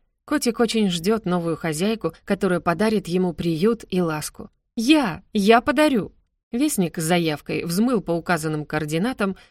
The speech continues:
в ту же секунду. И очень скоро пришёл ответный с согласием на продажу и реквизитами на оплату. Вчера вечером курьер его доставил. Бедный кошачий ребёнок жался к стенке переноски. Ещё бы,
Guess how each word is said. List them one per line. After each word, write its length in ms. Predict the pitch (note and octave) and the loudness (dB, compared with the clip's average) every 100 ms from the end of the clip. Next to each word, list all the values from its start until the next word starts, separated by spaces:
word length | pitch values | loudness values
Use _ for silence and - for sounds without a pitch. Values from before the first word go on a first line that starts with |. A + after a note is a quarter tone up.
| _ | _
в 100 | - | -4
ту 160 | G3 E3+ | -2 0
же 100 | E3+ | -2
секунду. 540 | F3 - D3+ C#3 - _ - | -4 -6 -8 -8 -14 _ -6
И 100 | B3+ | -2
очень 260 | D4 B3 G#3+ | 0 0 -2
скоро 380 | - C#4 C4 F#3 | -2 -2 0 0
пришёл 380 | F3 - G#3 - | -2 0 0 0
ответный 640 | F3 F3+ A#3 A#3 D3+ - - | -6 -2 -2 -2 -4 -6 -6
с 80 | - | 0
согласием 560 | F3+ G#3 A3+ F#3 F3 | 2 2 2 -2 -2
на 80 | E3+ | -2
продажу 520 | F3 D#3+ A3 A#3 F3 - - | -2 -2 -2 -2 -4 -8 -4
и 180 | A3 A3 | 2 4
реквизитами 640 | G3+ F3 E3 F#3 F#3+ F#3 | 2 0 0 2 2 0
на 140 | E3 D#3+ | 0 -4
оплату. 440 | E3+ D3+ - - _ _ _ | -6 -8 -8 -16 _ _ _
Вчера 320 | - G#3 F#3+ | -4 2 2
вечером 400 | F#3 B3+ G#3 E3+ | 2 0 0 -2
курьер 400 | D#3 F3+ E3+ A3 | -2 -2 2 2
его 300 | F#3+ E3+ E3+ | 2 -2 -2
доставил. 500 | E3 F#3 - D#3 D3 - _ _ A3 | -2 -2 -4 -10 -12 -18 _ _ -2
Бедный 300 | A3 G3 D#3+ | 0 0 -2
кошачий 440 | F#3 - A3 F3+ | -4 -4 -4 -2
ребёнок 520 | E3 D#3 G#3+ G#3+ - - | -2 0 0 -2 -6 -2
жался 400 | C4 D4 - A#3 | 2 2 0 -2
к 80 | |
стенке 440 | - B3 A#3 A3 G#3+ | -2 2 2 2 2
переноски. 640 | A3+ A3 G3+ F3 - - _ - | 4 4 2 -2 -10 -16 _ -4
Ещё 500 | G3 G3 - A3 G#3+ | 0 0 0 0 0
бы, 180 | F3+ | -2